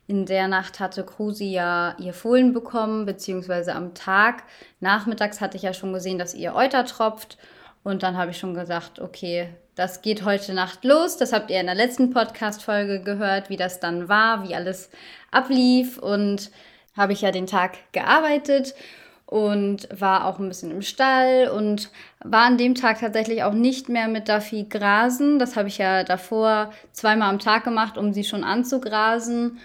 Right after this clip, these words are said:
und, ähm, damit sie dann, wenn das Fohlen da ist, so schnell wie möglich mit dem auf die Weide kann.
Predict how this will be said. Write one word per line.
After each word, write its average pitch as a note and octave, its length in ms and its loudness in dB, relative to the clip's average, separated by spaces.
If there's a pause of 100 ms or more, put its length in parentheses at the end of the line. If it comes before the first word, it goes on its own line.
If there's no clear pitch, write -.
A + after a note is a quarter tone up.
(280)
und, G3+ 640 0
ähm, F#3+ 520 -2
damit F#3 200 -4
sie - 80 -10
dann, F3 360 -6
wenn F#3 120 -2
das F#3 140 -4
Fohlen F#3+ 220 -4
da F3+ 140 -2
ist, - 160 -8
so F#3+ 60 -8
schnell F#3 300 -6
wie F3+ 60 -8
möglich F#3 420 -6
mit F#3 160 -6
dem F3+ 180 -4
auf E3+ 80 -8
die G3 140 -8
Weide A3 260 0
kann. G#3 400 -4